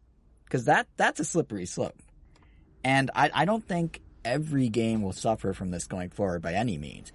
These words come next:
But there's, you know, a marquee holiday game, and it's a little buggy.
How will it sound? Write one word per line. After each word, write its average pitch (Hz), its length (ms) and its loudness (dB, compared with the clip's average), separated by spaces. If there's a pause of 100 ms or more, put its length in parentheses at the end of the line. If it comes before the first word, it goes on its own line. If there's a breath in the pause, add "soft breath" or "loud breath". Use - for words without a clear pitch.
(340 soft breath)
But 143 200 -2
there's, 185 280 0
you 196 100 -4
know, 64 300 -8
a 110 80 -2
marquee 127 380 0
holiday 113 420 2
game, 73 400 -6 (800)
and 110 300 2
it's 110 100 -4
a 123 40 -4
little 147 200 4
buggy. 135 380 2